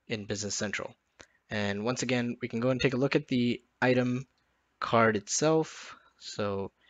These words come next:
if we look at ten nineteen here,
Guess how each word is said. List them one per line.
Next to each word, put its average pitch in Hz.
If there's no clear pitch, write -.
if -
we 104
look 104
at 98
ten 104
nineteen 101
here, 131